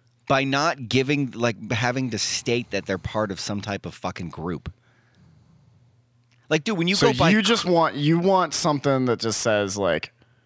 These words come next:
Speaker 2: "This is coffee, buy it."
Speaker 1: Like every other fucking coffee that we buy.
Speaker 2: Yeah, but, well, like,
Speaker 1: Like
Speaker 2: so
Speaker 1: ninety-nine percent
Speaker 2: everything,
Speaker 1: of the fucking coffees.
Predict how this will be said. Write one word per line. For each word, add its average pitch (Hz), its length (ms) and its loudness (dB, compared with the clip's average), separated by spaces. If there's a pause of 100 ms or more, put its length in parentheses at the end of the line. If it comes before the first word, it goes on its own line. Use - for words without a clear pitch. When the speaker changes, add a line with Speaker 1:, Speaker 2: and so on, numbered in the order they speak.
(240)
Speaker 2:
"This 131 260 0
is 123 120 -2
coffee, 107 360 0
buy 73 260 -2
it." 60 120 -16 (680)
Speaker 1:
Like 185 220 -2
every 165 300 0
other 143 220 0
fucking 139 320 -4
coffee 127 320 -4
that 117 120 -4
we 110 100 -6
buy. 104 320 -6 (4000)
Speaker 2:
Yeah, 208 240 4
but, 139 280 2
well, 160 280 2
like, 160 160 -6
Speaker 1:
Like 175 100 2
Speaker 2:
so 185 120 2
Speaker 1:
ninety-nine 170 500 4
percent 147 100 -2
Speaker 2:
everything, 220 280 2
Speaker 1:
of 147 40 -4
the 135 80 -4
fucking 131 300 -8
coffees. 120 440 -10